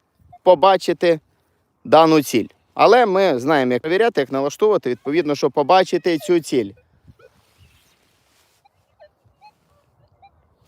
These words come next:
Хорошо, секундочку. Далі переходимо до динарія. Бачить чітко, а ось з цієї сторони по чіпку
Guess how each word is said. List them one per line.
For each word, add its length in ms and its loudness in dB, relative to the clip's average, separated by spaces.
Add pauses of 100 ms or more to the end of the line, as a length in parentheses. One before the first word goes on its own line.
(880)
Хорошо, 400 0
секундочку. 600 -6 (440)
Далі 380 4 (120)
переходимо 600 4
до 240 4 (1300)
динарія. 580 0 (640)
Бачить 380 0
чітко, 460 -4
а 60 2
ось 140 2
з 20 -16
цієї 260 -2
сторони 420 -2
по 140 -6
чіпку 340 -10